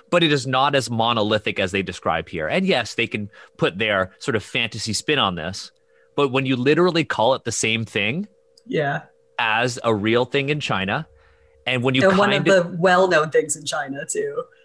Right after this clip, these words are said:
Speaker 1: Yeah.
Speaker 2: <laughs>
Speaker 1: And you also, they're talking about concentric rings and access. Like, there is no doubt that this is supposed to be the Chinese Forbidden City.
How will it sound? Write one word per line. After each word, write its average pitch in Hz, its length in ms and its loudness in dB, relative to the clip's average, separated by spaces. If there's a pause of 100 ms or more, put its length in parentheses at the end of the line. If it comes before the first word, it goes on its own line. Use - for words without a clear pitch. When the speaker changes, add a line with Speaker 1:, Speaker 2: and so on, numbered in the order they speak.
Speaker 1:
Yeah. 120 400 0 (200)
Speaker 2:
<laughs> - 240 -10
Speaker 1:
And 127 440 0
you 143 200 4
also, 131 880 2 (1700)
they're 131 220 0
talking 131 340 0
about 123 180 0
concentric 113 480 -4
rings 131 500 0
and 107 200 -2
access. 120 920 -2 (320)
Like, 120 300 -2 (680)
there 147 280 4
is 113 180 0
no 131 480 2
doubt 104 320 0
that 95 140 -2
this 101 160 -6
is 101 80 -6
supposed 101 400 -4
to - 60 -12
be 92 80 -4
the 82 80 -10
Chinese 80 360 -8
Forbidden 71 360 -10
City. 82 340 -10